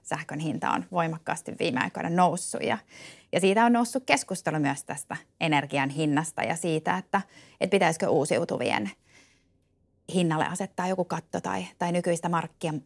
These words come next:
markkinamallia lähteä muuttamaan sen osalta. Miten tää vaikuttaa vesivoiman kannattavuuteen ja, ja tarkoittaako se sitten, että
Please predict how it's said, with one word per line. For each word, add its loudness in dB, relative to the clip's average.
markkinamallia -2
lähteä -4
muuttamaan -2
sen 2
osalta. -2
Miten 4
tää 8
vaikuttaa 0
vesivoiman 0
kannattavuuteen 2
ja, -2
ja -4
tarkoittaako 2
se 2
sitten, 2
että 0